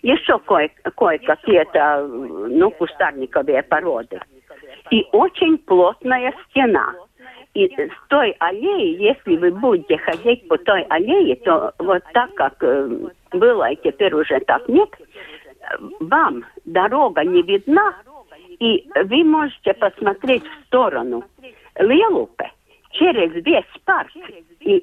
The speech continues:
с некоторых точек, э, вдали, э, видно городище,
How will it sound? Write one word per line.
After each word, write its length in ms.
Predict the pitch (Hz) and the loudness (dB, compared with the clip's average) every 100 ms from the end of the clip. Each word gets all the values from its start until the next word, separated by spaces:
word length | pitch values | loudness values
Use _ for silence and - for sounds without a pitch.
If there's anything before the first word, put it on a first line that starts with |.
| - | -2
с 20 | 233 | 0
некоторых 680 | 269 311 - - 170 165 - | 0 2 -4 -4 -4 -6 -2
точек, 460 | 330 415 - - 247 311 - - 170 - _ | 2 2 0 -6 -6 -10 -20 -20 -20 -20 _
э, 260 | - 180 - - | -2 0 -2 -10
вдали, 640 | 175 170 190 202 254 370 370 _ - - - | -8 -2 -2 -2 -2 0 -2 _ -20 -16 -4
э, 460 | - 117 123 - 202 | 0 0 -2 -4 -2
видно 380 | 240 220 294 | 0 2 2
городище, 1000 | 269 254 254 254 233 247 - - - - | 2 0 0 -2 -2 -4 -4 -6 -4 -6